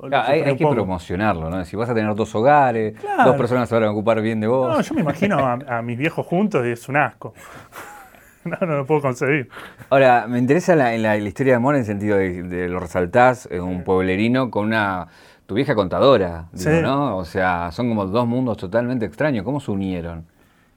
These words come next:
Speaker 1: Y sí, es eso. Mi, mi madre siempre, que, que, bueno, creo que se ve reflejado en lo que hago, es, eh, siempre por todos lados, con distintas personas, distintas clases sociales. Es como, eh, bueno,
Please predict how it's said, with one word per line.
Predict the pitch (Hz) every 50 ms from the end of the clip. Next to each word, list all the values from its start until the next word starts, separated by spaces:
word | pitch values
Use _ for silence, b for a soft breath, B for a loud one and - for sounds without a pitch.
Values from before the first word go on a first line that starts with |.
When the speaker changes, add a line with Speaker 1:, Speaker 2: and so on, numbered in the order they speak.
| b _ _
Speaker 1:
Y | - 185 180 185 -
sí, | - - 254 202 156 - - - -
es | 165 156 160 160 -
eso. | 214 190 - - 127 135
Mi, | 151 151 160 170 170
mi | 175 170 165 170 180
madre | 202 226 240 247 233 226 196 175 165
siempre, | - - 190 185 170 180 170 160 156 147 139 139 139 135 135 135 135 131 131 131 135
que, | - 139 131 131
que, | 139 135
bueno, | 151 160 151 143 135
creo | 147 147 160 156 156
que | 143 135
se | - 147
ve | 147 165
reflejado | 160 151 - - 143 - - 156 151 147
en | 143
lo | 139 135
que | - 147 151
hago, | 160 170 185 185 180 156 147
es, | 139 139 139 135 131 127 - - _
eh, | - - 165 - - - - b b b b b b b b b b b
siempre | _ - - 160 165 151 151 147 143 135 127
por | 120 - 139 139 -
todos | 175 170 165 156
lados, | 180 185 190 180 180 170 156 156 151 147
con | - 147 143 139
distintas | 139 - - 165 156 160 - -
personas, | 151 135 135 - - 196 202 190 185 175 165 160 151 143 139 135
distintas | 135 139 135 - 165 151 147 147 143 135 131 127 127 123 -
clases | - 151 147 143 135 127
sociales. | 131 120 - - 165 180 185 175 165 160 147 147 143 139 139 135 131 b b b b b b b b b _
Es | 143 135 -
como, | - 143 135 131 127 123 123 123 123 123 123 120 120 117 - _ _ b b b b b b b b b b -
eh, | 143 135 135
bueno, | 135 180 202 165 131